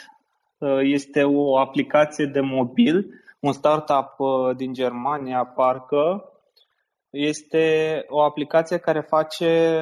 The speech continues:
rezumate foarte faine și text și audio la cele mai populare cărți, uh,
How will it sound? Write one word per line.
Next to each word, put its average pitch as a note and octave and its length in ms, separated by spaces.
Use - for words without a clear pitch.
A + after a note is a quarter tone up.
rezumate C#3+ 680
foarte D3+ 540
faine D3 320
și E3 300
text D3 280
și - 200
audio D#3 680
la D3 160
cele D3+ 300
mai C#3+ 240
populare C3+ 520
cărți, C3+ 640
uh, C3+ 60